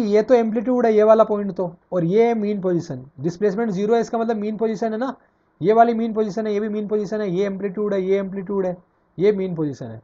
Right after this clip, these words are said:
अब देखो पहला क्या है, force is zero at three T by four, ये थ्री टी बाई फ़ोर है, तो three T by four पे ये क्या है, Mean position है ना, X zero है, Three T by four पे X zero है, ठीक है।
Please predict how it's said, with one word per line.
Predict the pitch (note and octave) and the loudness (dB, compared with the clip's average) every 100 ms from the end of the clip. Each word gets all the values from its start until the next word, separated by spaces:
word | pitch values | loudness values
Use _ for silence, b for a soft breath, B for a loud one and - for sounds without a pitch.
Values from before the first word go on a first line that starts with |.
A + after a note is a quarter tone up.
| - | -6
अब | F#3+ | -2
देखो | F#3+ G3+ | 0 0
पहला | F#3 F#3 | 0 0
क्या | F#3+ G#3 | 0 -4
है, | G#3 b b _ | -6 b b _
force | G3+ A#3+ A#3+ | 4 4 4
is | B3+ F#3 | 0 0
zero | G3 G#3+ A3 | 0 2 4
at | G#3+ G#3 _ _ | 2 0 _ _
three | G3 A3 G3 | -4 -4 -4
T | F#3+ | -2
by | F#3+ F3+ | -2 -2
four, | C#3+ A#2 _ _ _ | -8 -10 _ _ _
ये | F#3+ A3 | 2 2
थ्री | G#3+ A#3+ | 2 -2
टी | A#3+ | 0
बाई | A3+ A3 | 2 2
फ़ोर | G#3+ F#3+ E3+ | 2 2 2
है, | |
तो | E3 | 0
three | E3 A3+ | -4 -4
T | A#3+ A#3 | -2 0
by | A#3+ A#3 | 2 2
four | A3 A3+ A3 | 2 2 2
पे | A#3+ A#3 | 0 0
ये | A3 | 0
क्या | F#3 A#3+ | -2 0
है, | A#3 | 0
Mean | F#3+ A3+ | -2 -2
position | A3 A3+ G#3+ A3+ | -2 -2 -2 -2
है | G#3+ | -2
ना, | B3 | -2
X | G#3+ E3 | -4 -4
zero | F#3 G3+ | -2 0
है, | F3+ F3+ _ _ _ _ _ _ | 0 -4 _ _ _ _ _ _
Three | F#3+ A3 | -6 -4
T | A3+ | -2
by | G#3 G#3+ F3+ E3 _ _ _ - | 0 -2 -2 -12 _ _ _ -4
four | F#3 F#3+ | -2 -2
पे | G#3+ A3 G3+ | 0 -2 -2
X | G3 C#3+ | -6 -8
zero | D3 E3 D#3+ | -4 -2 -2
है, | C3+ - _ _ _ _ _ _ _ _ _ _ _ _ | -4 -10 _ _ _ _ _ _ _ _ _ _ _ _
ठीक | - G3 | -4 0
है। | A#3 | 0